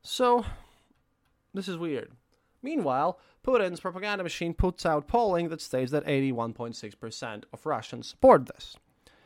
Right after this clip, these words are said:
Now, I know that a lot of Russians actually do support this because they've been mostly brainwashed by their propaganda machine. However, the numbers seem to be way too high. Just way, way too high.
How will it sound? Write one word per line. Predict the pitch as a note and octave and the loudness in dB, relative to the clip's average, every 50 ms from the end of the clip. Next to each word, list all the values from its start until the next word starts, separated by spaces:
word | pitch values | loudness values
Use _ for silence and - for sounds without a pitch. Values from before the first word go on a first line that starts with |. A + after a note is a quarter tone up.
| _ _ _ _ _ _ _ - | _ _ _ _ _ _ _ -2
Now, | A3+ A#3 A3+ | 0 0 2
I | - A3+ | 2 2
know | A#3 A#3 A3 | 4 4 4
that | G3+ G3+ F#3+ | 4 4 4
a | |
lot | F#3+ F#3+ F3 | 4 2 2
of | F3 F3 | 2 0
Russians | E3+ D#3+ - F3+ E3 | -2 -2 -4 -8 -8
actually | E3+ D#3+ - F3+ | -8 -8 -8 -8
do | F3+ G3 G#3+ D#3+ | -6 -4 -4 -6
support | - - - - A2+ G#2+ | -6 -8 -8 -8 -8 -8
this | G2 G#2+ G#2 | -8 -12 -14
because | - - - - G#2+ G#2 | -14 -14 -12 -12 -8 -6
they've | G#2 G#2 G2 | -6 -6 -6
been | G2+ G#2 G#2 G2+ G2+ _ _ _ - | -6 -8 -10 -10 -14 _ _ _ -10
mostly | - B2 A2 - - A#2+ | -8 -6 -6 -6 -6 -6
brainwashed | G#2+ D#3 D3+ C#3+ C3 A#2 G#2 G2+ - | -2 -2 -2 -2 -2 -4 -8 -10 -10
by | - A2+ | -12 -14
their | A2 - - | -12 -12 -14
propaganda | - G#2+ G#2 - C#3 E3 D#3+ D3 B2 | -14 -14 -12 -6 -4 -4 -2 -2 -4
machine. | A2 G#2 - - A2 G#2+ G#2+ - _ _ _ _ _ _ _ _ _ - | -6 -8 -8 -8 -8 -8 -10 -12 _ _ _ _ _ _ _ _ _ -4
However, | - D#3 F3 F3+ F3 D#3+ E3 D#3 D#3 - _ _ _ | 0 2 2 2 2 2 2 0 0 -2 _ _ _
the | - E3+ | -10 -6
numbers | E3 D3+ C#3+ C3 B2+ B2 A#2 - _ _ | -4 -4 -2 -4 -4 -6 -8 -12 _ _
seem | - - - C3 | -18 -14 -12 -12
to | A2+ - | -12 -12
be | A2 A#2 A2+ - _ - _ - | -12 -12 -12 -12 _ -20 _ -14
way | - F3 F3+ F#3 F3+ D#3 C3 | -12 -8 -4 -2 0 0 -2
too | A2+ G#2+ G2 | -2 -6 -10
high. | - - G#2 - - - A#2 _ _ _ _ _ _ _ _ _ - | -10 -8 -10 -10 -10 -12 -18 _ _ _ _ _ _ _ _ _ -16
Just | C3+ D#3 D#3 C3+ - _ _ _ _ _ _ - | -10 -10 -10 -10 -10 _ _ _ _ _ _ -16
way, | D3+ D#3 F3 F#3+ E3 D3+ | -8 -4 0 0 0 0
way | C3+ C3+ E3+ E3+ D3 | 0 0 0 0 -2
too | - - - B2 A2+ | -2 -4 -8 -8 -4
high. | B2+ D3+ C#3 G#2 - | -2 -2 -2 -2 -6